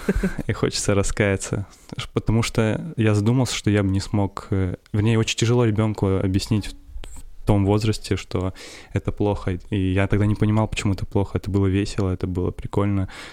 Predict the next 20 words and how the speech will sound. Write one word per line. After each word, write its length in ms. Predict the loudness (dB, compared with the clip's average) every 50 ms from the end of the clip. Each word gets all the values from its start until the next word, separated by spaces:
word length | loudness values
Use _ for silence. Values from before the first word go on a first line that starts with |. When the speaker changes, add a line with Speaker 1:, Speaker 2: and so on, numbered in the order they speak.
| -4
Speaker 2:
типа, 380 | -4 -4 0 2 2 2 2 0 -4 -12 -18 -18 -4 0
вы 180 | 2 2 2
всем, 640 | 2 0 0 2 2 4 4 4 4 2 2 0 0
всеми 240 | 0 0 0 2 2
парнями 340 | 2 2 2 2 2 2 2
бегаете 480 | 2 2 2 2 0 0 0 -2 0
от, 380 | 0 0 -2 -4 -6 -8 -14 -18 -16 -16 -16 -16 -16 -14 -8 -4
от 380 | -2 0 0 0 -2 -2 -2 -2
одной 220 | 0 2 2 2
девчонки, 560 | 0 0 -4 -2 -2 0 0 0 -2 -2 -2 -2
а 300 | -2 0 -2 -2 -2 0
она 180 | 0 -2 -2
потом 500 | -4 -4 -4 -2 -2 0 0 -2 -2 -2
из-за 220 | -4 -4 0 0 0
этого 200 | 0 0 0 -2
страдает 400 | -2 -2 -2 0 0 0 0 -2
психологически. 760 | -4 -8 -4 -2 -2 -2 -2 -2 -6 -6 -8 -10 -12 -14 -16 -16 -18 -18 -18 -18 -18 -20 -20 -20 -20 -20 -20 _ _ _
Не 220 | -4 -2 -2 0
делайте 380 | 0 0 0 -2 -2 -4 -6 -6
так. 140 | -6 -6 -6